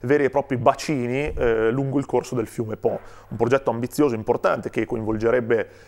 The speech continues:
eh, oltre cento comuni del bacino padano, non solo della provincia di Mantova ovviamente,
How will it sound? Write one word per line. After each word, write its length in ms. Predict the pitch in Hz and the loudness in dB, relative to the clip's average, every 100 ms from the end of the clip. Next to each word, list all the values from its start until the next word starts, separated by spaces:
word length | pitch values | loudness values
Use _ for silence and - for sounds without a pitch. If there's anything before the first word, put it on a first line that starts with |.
| - - | -14 -4
eh, 760 | 110 104 104 101 101 101 101 - | -2 0 0 -2 -2 -2 -6 -4
oltre 280 | 151 139 127 | 0 0 -2
cento 300 | - 156 139 | -2 0 0
comuni 400 | - 123 131 120 | -2 -2 0 0
del 140 | 110 | -2
bacino 340 | 113 107 139 120 | -2 -4 -4 0
padano, 640 | 139 135 127 131 165 - | 2 2 0 0 -2 -2
non 160 | 110 98 | -8 -8
solo 160 | - | -6
della 140 | 101 135 | -6 -6
provincia 260 | 107 98 | -6 -4
di 80 | 107 | -4
Mantova 320 | 113 101 101 | -2 -4 -4
ovviamente, 480 | 104 131 110 107 160 | -2 0 -2 -4 -6